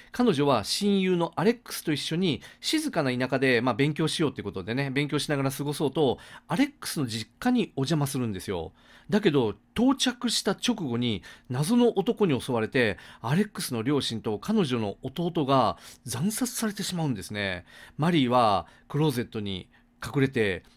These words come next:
やり過ごそうとするんだけど、今度はね、アレックスが殺人鬼に捕まってトラックで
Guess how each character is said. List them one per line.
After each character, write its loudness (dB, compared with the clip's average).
や -2
り 0
過 -4
ご 2
そ 2
う 0
と -4
す -6
る -4
ん -4
だ -4
け -4
ど、 0
今 0
度 -2
は -8
ね、 -8
ア -2
レ 6
ッ 2
ク -8
ス -4
が 0
殺 -4
人 2
鬼 -4
に -6
捕 -4
ま 0
っ -16
て 0
ト -2
ラ 4
ッ 0
ク -6
で 0